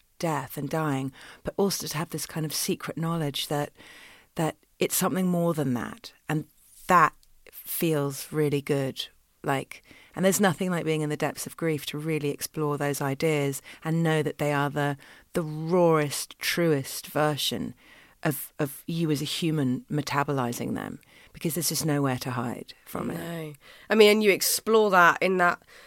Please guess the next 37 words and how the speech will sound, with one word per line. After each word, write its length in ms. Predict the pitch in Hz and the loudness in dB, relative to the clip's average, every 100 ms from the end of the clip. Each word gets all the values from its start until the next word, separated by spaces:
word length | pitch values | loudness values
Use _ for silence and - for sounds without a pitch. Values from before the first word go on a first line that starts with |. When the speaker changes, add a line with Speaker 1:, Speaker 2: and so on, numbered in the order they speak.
| - | -16
Speaker 2:
the 80 | - | 0
last 280 | 202 233 - | 6 6 6
chapter 300 | - - - | 0 -2 -4
of 60 | 165 | -6
the 80 | |
book 300 | 160 185 - | -2 0 0
that's 120 | 135 - | -4 -6
dedicated 440 | 165 151 151 104 | -4 -4 -6 -6
to 100 | - | -4
your 80 | 143 | -2
mum 300 | 147 143 123 | 2 2 2
is 200 | 117 117 | 0 -2
just, 400 | - 135 - - - _ - | -2 -2 -4 -6 -18 _ -4
well, 160 | 185 143 | -2 0
it's, 200 | - - | 0 0
again, 260 | 208 277 | 2 2
it's 180 | 208 - - | 2 2 -2
everything. 420 | 247 208 - 143 | -4 -4 -4 -2
It's 140 | - | 0
so, 460 | - - 214 233 208 | 0 0 0 -2 0
so 200 | - 190 | 0 2
moving, 360 | 202 202 160 | 2 2 0
but 100 | 151 | -4
it's 160 | 170 - | -6 -6
also, 200 | 226 - | -6 -6
there's, 200 | 196 180 - - - - - | -6 -6 -10 -20 -20 -20 -18
you 100 | - | -2
know, 60 | 202 | 0
you, 240 | 190 196 - | 0 -2 -4
you 120 | 214 | -2
explore 460 | 190 - 233 240 | 0 2 6 6
grief 480 | 220 175 160 139 - - _ _ | 6 2 0 -2 -10 -14 _ _
a-, 100 | - - | -4 -2
as 160 | 180 | -2
a 40 | 170 | -2
very 300 | 151 180 170 | -2 -2 -2
complex 840 | - - 170 - 175 147 - - | -6 -8 -8 -6 -4 -4 -4 -6